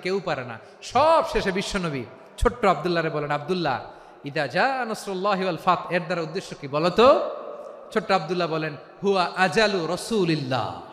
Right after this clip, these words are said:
এই আয়াত দ্বারা বিশ্বনবীর বিদায়কে উদ্দেশ্য নেওয়া হয়েছে।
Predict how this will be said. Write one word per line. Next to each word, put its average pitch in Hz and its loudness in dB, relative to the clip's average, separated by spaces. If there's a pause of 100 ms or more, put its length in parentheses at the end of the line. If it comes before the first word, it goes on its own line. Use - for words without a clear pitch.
(420)
এই 185 2
আয়াত 180 6
দ্বারা 180 2
বিশ্বনবীর 190 -2
বিদায়কে 180 2 (360)
উদ্দেশ্য 165 0
নেওয়া 127 -4
হয়েছে। 104 -10